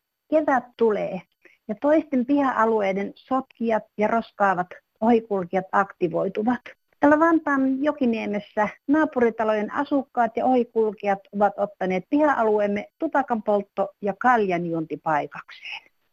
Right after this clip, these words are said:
Päivittäin monta kertaa saa käydä häätämässä meluavia porukoita pois pihaltamme.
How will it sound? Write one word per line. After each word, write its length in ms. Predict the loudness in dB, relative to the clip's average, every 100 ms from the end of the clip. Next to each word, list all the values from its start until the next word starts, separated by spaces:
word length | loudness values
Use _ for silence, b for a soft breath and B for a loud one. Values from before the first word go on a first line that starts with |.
| _
Päivittäin 640 | 4 6 4 -2 -2 0
monta 300 | 2 0 -2
kertaa 480 | -2 -2 -2 -2 -4 -2
saa 160 | -4
käydä 320 | 0 -2 0 -4
häätämässä 640 | -2 -2 -2 -4 -4 -6 -4
meluavia 720 | 0 2 2 0 0 0 0 -4 -2
porukoita 560 | 2 2 0 -4 -6 -4
pois 280 | -2 -2 -2
pihaltamme. 640 | -2 0 0 -4 -4 -4